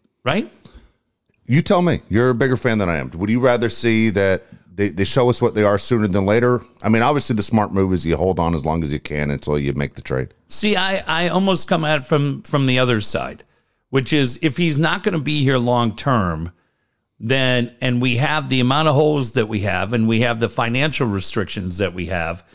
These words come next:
Speaker 1: then I almost move forward right now and make that trade to see what I can get from him. You don't know what's being offered on the other side of the phone,
Speaker 2: We
Speaker 1: right?
Speaker 2: don't. We
Speaker 1: You
Speaker 2: just
Speaker 1: don't
Speaker 2: saw Seattle's make-believe trade today.
Speaker 1: Uh,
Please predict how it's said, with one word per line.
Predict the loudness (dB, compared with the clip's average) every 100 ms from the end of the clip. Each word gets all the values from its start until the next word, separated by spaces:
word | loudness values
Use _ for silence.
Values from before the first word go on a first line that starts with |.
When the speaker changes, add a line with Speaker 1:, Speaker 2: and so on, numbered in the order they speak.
| _ _ _ _ -2
Speaker 1:
then | 0
I |
almost | 2 2 0 2
move | 0 2
forward | 2 2 2
right | 0 0
now | 0 0
and | 2
make | 0 0
that | 0 -2
trade | -2 0 0
to | -2
see | -2 0
what | 0 0 -2 -2
I | -6
can | -4 -6 -2
get | -2 -2
from | -2 -2
him. | -4 -4 -8 -12 _ _ _
You | 2
don't | 2 2
know | 2
what's | 2 -2
being | -4 0 2
offered | 0 0 0
on | 0 2
the | 0
other | 0 0
side | 0 0 -2
of |
the | -8
phone, | -6 -6 -6 -2
Speaker 2:
We | 0
Speaker 1:
right? | 0
Speaker 2:
don't. | 0
We | 0
Speaker 1:
You | 0
Speaker 2:
just | 2
Speaker 1:
don't | 0
Speaker 2:
saw | 0
Seattle's | -2 0 0 2 2 0 -2 -8 -12
make-believe | -6 -2 -2 -2 -4 -4
trade | -4 -4 -4 -6
today. | -6 -6 -10 _ _
Speaker 1:
Uh, | -2 0 0 0 -2